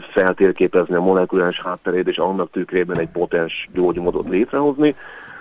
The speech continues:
hanem magát az öregedési folyamatot kell megérteni, és annak a, az öregedés folyamat gátlásával, vagy annak a sebességének a csökkentésével az összes öregkori betegség, ö, kialakulását egy idő előtt tudjuk késleltetni,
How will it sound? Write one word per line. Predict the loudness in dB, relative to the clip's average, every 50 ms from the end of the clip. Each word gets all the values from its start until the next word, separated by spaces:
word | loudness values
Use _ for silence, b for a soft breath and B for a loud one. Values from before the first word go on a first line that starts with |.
| B
hanem | B 0 2 4 6 6
magát | 6 6 6 4 2 2 2
az | 4
öregedési | 4 6 6 6 6 6 4 4 4 2 0 0 -2 -4
folyamatot | 0 0 0 2 2 0 0 0 -2 0
kell | -2 -2 0 2
megérteni, | 0 2 2 4 2 2 2 0 0 2 2 0 B B B B B B
és | -6 -4 0 2
annak | 4 4 6 6 4 4 4 4
a, | 4 4 4 4 2 -4 -14 -20 _ _ _ _ _ _ _ _ _ _ _ _ _ _ _ 0
az | 4 4 4 6 4 4
öregedés | 4 6 4 6 6 4 4 4
folyamat | 4 2 2 4 4
gátlásával, | 2 2 2 2 0 2 0 0 2 0 0 0 0 0 -2 -2 -2
vagy | -2 -4 -6 -6 -6 -6
annak | -4 -4 -2 0 0
a | 0 0 0 -6
sebességének | -8 0 0 2 2 2 0 0 -2 0 0 -2 -2
a | -2 -4
csökkentésével | 0 0 0 0 0 0 0 0 2 2 0 0 0 0 0 0 2 2 2 2 2 0 B B B B B B
az | -10 0 2
összes | 4 4 4 4 2 0 0 4 4
öregkori | 4 4 2 0 0 0 2 2
betegség, | 4 2 2 2 2 -2 -4 -4 -4 -4 -4 -6 -6 -12 -8
ö, | -2 0 2 4 4 4 2 0 b b b _
kialakulását | 2 4 4 6 6 4 4 2 0 2 2 0 -2 -2 -2 0 2
egy | 2 2 2 2 0
idő | 2 2 2
előtt | 2 2 0 0
tudjuk | -2 -4 -2 -2 -4 -4
késleltetni, | -2 0 0 0 0 0 0 0 2 2 2 0 2 2 0 0